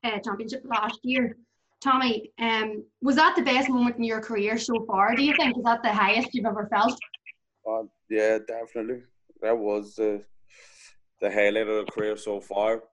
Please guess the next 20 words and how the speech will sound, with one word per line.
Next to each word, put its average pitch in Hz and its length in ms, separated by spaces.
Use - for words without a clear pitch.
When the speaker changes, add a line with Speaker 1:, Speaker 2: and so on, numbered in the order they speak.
Speaker 2:
because 107 640
I'd 120 160
been 147 140
in 147 100
big 120 240
fights, 120 480
but, 113 320
uh, 113 240
none 117 220
of 120 80
them 120 140
had - 200
been, 104 420
um, 98 360
for, 98 320
for 98 280
a 95 60
title. 104 360
So 104 520
that 120 360